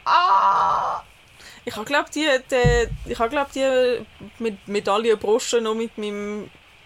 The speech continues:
Speaker 2: Indianernamen drauf.
Speaker 1: Oh je. Ja, ich, ich, ist mir vorher am Anfang gerade auch, als du vom Garten erzählt hast mit dem Wiederding, ist mir als erstes in den Sinn gekommen, oh, ich
Speaker 2: Aber
Speaker 1: habe
Speaker 2: vielleicht
Speaker 1: ein
Speaker 2: haben wir das
Speaker 1: Foto im
Speaker 2: auch in dem
Speaker 1: Fotoalbum.
Speaker 2: Zug gemacht.
Speaker 1: Ja,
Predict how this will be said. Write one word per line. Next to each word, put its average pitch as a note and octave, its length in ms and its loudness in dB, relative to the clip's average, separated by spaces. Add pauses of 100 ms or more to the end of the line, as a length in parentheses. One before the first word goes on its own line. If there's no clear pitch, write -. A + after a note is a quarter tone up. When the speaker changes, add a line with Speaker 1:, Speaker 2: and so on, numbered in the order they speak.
(260)
Speaker 2:
Indianernamen G#3 840 -2
drauf. F#3 240 -8 (280)
Speaker 1:
Oh D4+ 160 6
je. G3 360 -2 (600)
Ja, A#3 320 0 (140)
ich, C4 160 -4
ich, B3+ 240 -2
ist C#4+ 240 0
mir C#4 100 2
vorher C#4 220 2
am B3 60 0
Anfang B3+ 180 -2
gerade B3 160 0
auch, B3+ 100 4
als F4+ 80 0
du E4 60 0 (120)
vom A#3+ 60 -2
Garten B3+ 400 2
erzählt B3+ 320 -2
hast C#4+ 120 -6
mit D4 160 -6
dem B3+ 100 -4
Wiederding, B3+ 540 -4
ist B3+ 180 -4
mir B3+ 180 0
als A#3+ 220 0
erstes B3 240 0
in C4 60 -4
den - 20 -10
Sinn C4+ 140 -2
gekommen, A#3 180 -8 (320)
oh, D4+ 220 2
ich C#4+ 100 2
Speaker 2:
Aber - 40 0
Speaker 1:
habe F4+ 100 2
Speaker 2:
vielleicht C4+ 80 -2
Speaker 1:
ein C4 80 4
Speaker 2:
haben A#3+ 180 2
wir G#3 160 2
das F#3+ 80 0
Speaker 1:
Foto C4+ 80 4
im - 20 8
Speaker 2:
auch D4 60 6
in D4+ 100 -2
dem D#4 120 -2
Speaker 1:
Fotoalbum. B3+ 560 0
Speaker 2:
Zug - 80 -20
gemacht. D4+ 300 -10 (280)
Speaker 1:
Ja, - 260 -4